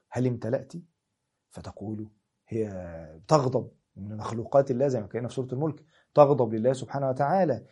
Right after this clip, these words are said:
تكاد تميز من الغيظ، فهنا تقول: "هل من مزيد؟" وتظل تفعل ذلك حتى يضع الرحمن فيها سبحانه وتعالى قدمه فتقول: "قط"، وتكتفي، وينشئ الله سبحانه وتعالى خلقاً آخر للجنة.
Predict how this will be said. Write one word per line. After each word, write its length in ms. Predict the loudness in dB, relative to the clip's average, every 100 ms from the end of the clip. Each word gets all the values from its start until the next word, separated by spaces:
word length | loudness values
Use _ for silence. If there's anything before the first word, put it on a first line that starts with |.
| _
تكاد 340 | -10 0 2 2
تميز 460 | 0 0 2 2
من 100 | 2
الغيظ، 400 | 2 4 4 2 -8 _ _
فهنا 240 | -6 -6
تقول: 300 | -4 0 4
"هل 260 | 8 8 6
من 180 | 0 -2
مزيد؟" 400 | -4 -4 -6 -10 _ _ _ -2
وتظل 600 | 6 6 6 6 4 6
تفعل 300 | 2 2 2 2
ذلك 180 | 0
حتى 240 | -2 0 2
يضع 220 | 4 2
الرحمن 440 | 2 -6 -6 -6
فيها 240 | -6 -8 -8
سبحانه 340 | -12 -10 -8
وتعالى 240 | -4 -4 -2
قدمه 520 | 0 0 -2 -4 -8 -12 _ -16
فتقول: 480 | -12 -6 -2 -2 -2
"قط"، 220 | -6 -6 _ _
وتكتفي، 540 | -16 -12 -2 -2 0 -8 -10 _ _ _ _ _ _ _ _ -4
وينشئ 360 | 0 0 0
الله 220 | 0 2
سبحانه 240 | -2 -4 -4
وتعالى 180 | -2 -2
خلقاً 360 | -4 -6 -6
آخر 160 | -4 -4
للجنة. 520 | -4 0 0 0